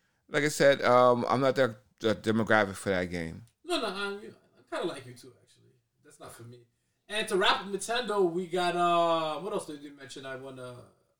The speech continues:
Speaker 2: Just Dance. You know, I know Mom got game. If she were, if she's listening, I know this was your
Speaker 1: That,
Speaker 2: game.
Speaker 1: that, that, that series is never gonna die.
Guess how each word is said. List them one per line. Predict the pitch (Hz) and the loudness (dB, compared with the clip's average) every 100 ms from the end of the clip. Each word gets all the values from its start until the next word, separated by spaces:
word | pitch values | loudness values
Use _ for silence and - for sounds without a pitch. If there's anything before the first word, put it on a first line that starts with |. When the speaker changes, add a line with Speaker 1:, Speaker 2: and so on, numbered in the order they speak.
| _ 135 | _ -8
Speaker 2:
Just | 185 175 | -6 -4
Dance. | 196 196 214 240 - - _ _ _ _ _ | -4 -2 -4 -4 -10 -14 _ _ _ _ _
You | 165 | -12
know, | 151 | -8
I | 165 | -6
know | 165 | -6
Mom | 160 190 196 | -2 -2 0
got | 208 185 | 0 2
game. | 190 196 | 2 0
If | 190 185 | -2 -4
she | 196 | -2
were, | 196 175 - _ 180 | 0 -2 -6 _ -8
if | 196 | -6
she's | 208 | -4
listening, | 196 196 214 208 | -2 -2 -2 -4
I | 202 | 0
know | 196 | 2
this | 196 | 0
was | 190 175 | 2 4
your | 156 | 6
Speaker 1:
That, | - | 6
Speaker 2:
game. | 185 160 | 6 8
Speaker 1:
that, | 143 | 8
that, | 113 | 6
that | 135 151 | 6 4
series | - 160 151 143 - | 4 6 8 6 0
is | 131 | -2
never | 127 127 123 | 2 2 4
gonna | 123 117 | 4 6
die. | 113 107 127 | 6 6 4